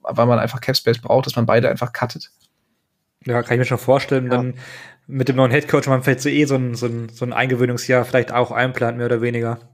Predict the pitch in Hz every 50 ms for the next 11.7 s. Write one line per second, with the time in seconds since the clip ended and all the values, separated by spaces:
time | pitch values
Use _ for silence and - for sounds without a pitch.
0 | _ _ _ - - _ _ _ - - - - - - 156 120 110 123 123 123
1 | 123 123 131 127 127 123 120 117 - - - 131 131 131 123 131 127 - 127 -
2 | - 127 123 135 123 - - - - - 151 120 120 - - 127 - 139 127 131
3 | 127 131 127 123 127 127 - 135 135 131 - - 131 - - 135 143 139 123 117
4 | 127 131 131 135 139 131 - - - - - - - - 120 117 120 120 117 117
5 | 113 110 - - - 123 120 120 120 123 127 - - 131 - - 127 113 120 131
6 | 131 127 - - - - - - - - - - - - _ - 127 127 123 123
7 | 127 131 127 - 123 120 120 120 117 120 123 - _ 127 117 113 - - - 135
8 | 131 - 135 123 - 131 123 127 135 127 127 127 - - 127 120 127 127 127 123
9 | - - - 123 123 117 - - 127 123 120 120 120 117 120 117 117 113 117 117
10 | 117 117 120 117 117 117 117 117 117 113 113 113 113 _ - 131 120 107 - -
11 | - 135 - - - 117 113 117 117 117 113 107 113 113